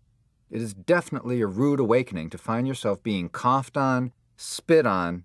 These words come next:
and even urinated on. All doctors have been doused in a variety of bodily fluids. One wonderful evening in the E R, I heard a nurse screaming.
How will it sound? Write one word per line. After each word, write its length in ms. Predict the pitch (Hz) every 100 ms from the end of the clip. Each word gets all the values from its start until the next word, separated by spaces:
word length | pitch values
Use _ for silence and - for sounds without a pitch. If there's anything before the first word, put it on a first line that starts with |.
| -
and 100 | 107
even 260 | 120 101 92
urinated 680 | 95 113 101 87 80 76
on. 280 | 71 50 - _ _ _ _ _ _ _ _
All 320 | - 156 175
doctors 540 | 165 127 98 - 78 76
have 160 | 90
been 220 | 95 90 71
doused 560 | 107 120 127 127 -
in 100 | 127
a 60 | 113
variety 800 | 117 117 120 135 127 78 58 - 76
of 240 | 65 -
bodily 400 | 82 87 78 73
fluids. 580 | - 85 69 55 - - _ _ _ _ _ _ _ _ _ _ _ _
One 600 | - 127 208 127 110 117
wonderful 600 | 104 120 135 131 - 135
evening 420 | 104 87 85 87 85
in 100 | 87
the 180 | 95
E 120 | 95 80
R, 340 | 65 64 64 _ _
I 160 | - 120
heard 320 | - 180 196
a 80 | 185
nurse 320 | 98 92 -
screaming. 640 | - - 175 185 107 -